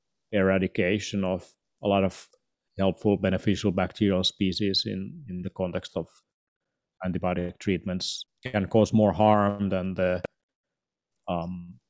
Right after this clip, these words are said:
let's say, speedier recovery from even a bacterial-based, uh, infection.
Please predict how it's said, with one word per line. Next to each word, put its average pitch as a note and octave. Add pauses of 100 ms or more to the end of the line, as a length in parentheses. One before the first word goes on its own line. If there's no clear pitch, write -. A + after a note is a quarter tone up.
(840)
let's F#2
say, F#2+
speedier G2+
recovery F#2+ (400)
from F2+ (460)
even F2
a E2+
bacterial-based, F#2
uh, F#2 (280)
infection. G2